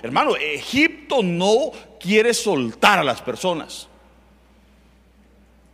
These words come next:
Lo que frena a un cristiano para servir es las cosas del mundo. Trae culpabilidad, trae cargas.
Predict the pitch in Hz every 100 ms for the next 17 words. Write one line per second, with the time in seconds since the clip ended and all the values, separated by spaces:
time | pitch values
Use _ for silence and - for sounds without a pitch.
0 | _ 226 240 233 190 - - 285 359 339
1 | 202 220 226 202 - 247 233 202 - 139
2 | 131 156 170 302 226 202 226 - - 139
3 | 139 - 254 170 139 131 165 139 - -
4 | - - _ _ _ _ _ _ _ _
5 | _ _ _ _ _ _ - - _ 208
6 | 208 196 190 170 - 156 147 143 156 202
7 | 226 240 - - - - - - _ _
8 | _ _ 202 208 180 143 - 190 214 220
9 | 202 202 208 - -